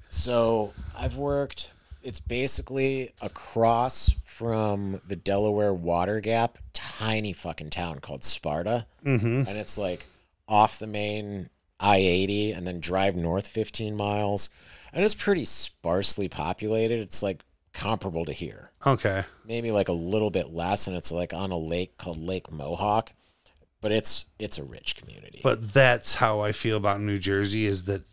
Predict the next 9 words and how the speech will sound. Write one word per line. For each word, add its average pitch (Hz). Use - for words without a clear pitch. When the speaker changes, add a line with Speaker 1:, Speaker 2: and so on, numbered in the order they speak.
Speaker 2:
this 113
is 104
about 95
as 95
sparsely 92
populated 85
as 85
you 82
get. 82